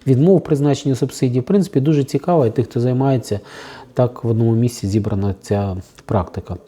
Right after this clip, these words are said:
Також йшов практика Касаційного господарського суду за останні два місяці,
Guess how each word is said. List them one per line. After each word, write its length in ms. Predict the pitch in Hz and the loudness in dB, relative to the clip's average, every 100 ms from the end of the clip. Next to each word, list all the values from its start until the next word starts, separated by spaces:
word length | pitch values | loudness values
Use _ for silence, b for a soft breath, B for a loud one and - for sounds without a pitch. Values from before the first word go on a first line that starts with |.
| B B B B | B B B B
Також 380 | 202 196 120 127 | 2 4 0 0
йшов 360 | 117 143 123 | 0 2 2
практика 640 | 104 131 117 - 113 117 107 | 2 0 0 -2 -4 -2 -2
Касаційного 540 | 110 120 - 110 110 | -2 -4 -2 0 0
господарського 680 | 120 - 208 190 151 170 160 | -2 2 2 4 2 2 2
суду 280 | 165 151 139 | 4 2 4
за 100 | 143 | 2
останні 360 | - 139 135 | 2 0 0
два 160 | 127 131 | 0 0
місяці, 800 | 135 131 - 117 - - 123 | 0 -2 -4 -8 -6 -2 -2